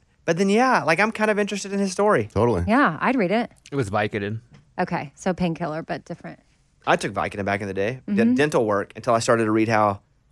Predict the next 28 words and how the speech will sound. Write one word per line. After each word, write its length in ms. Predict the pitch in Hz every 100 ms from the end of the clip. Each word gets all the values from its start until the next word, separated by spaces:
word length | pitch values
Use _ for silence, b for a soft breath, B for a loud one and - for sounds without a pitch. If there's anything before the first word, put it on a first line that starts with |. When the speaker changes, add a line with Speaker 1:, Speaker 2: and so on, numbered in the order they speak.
| _ _ _ _ _ -
Speaker 1:
addictive 340 | 110 143 190
it 60 | 170
Speaker 3:
Addictive. 240 | 185 180
Speaker 1:
was, 220 | 180 185
and 120 | 170 127
then 160 | 120
my 240 | 110 123 135
prone 640 | 127 - 151 147 160 156
to 440 | - 151 143 135 131
being 240 | 135 139
an 60 | 147
addict, 600 | 143 151 170 165 _ -
me 80 | 127
being 140 | 127 127
prone 140 | 135
to 40 | 135
being, 160 | 135
and 200 | 131 -
I 120 | 113 110
was 80 |
like, 200 | 101 92
"I 40 | 101
gotta 160 | 95
stop 280 | - 107 104
this 120 | -
stuff." 280 | - 98 - -
But 100 | 151
it, 180 | 214